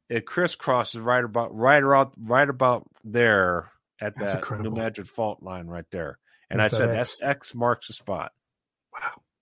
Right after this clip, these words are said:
Speaker 1: Where you're gonna see a
Speaker 2: Unbelievable.
Speaker 1: separation, that tho-, those, those solar eclipses were separating America.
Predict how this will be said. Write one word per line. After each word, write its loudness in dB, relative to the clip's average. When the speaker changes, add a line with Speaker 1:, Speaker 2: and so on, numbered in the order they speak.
Speaker 1:
Where 0
you're 4
gonna 4
see 0
a 2
Speaker 2:
Unbelievable. 2
Speaker 1:
separation, 0
that 0
tho-, 0
those, -4
those -2
solar 0
eclipses -4
were -2
separating 0
America. -2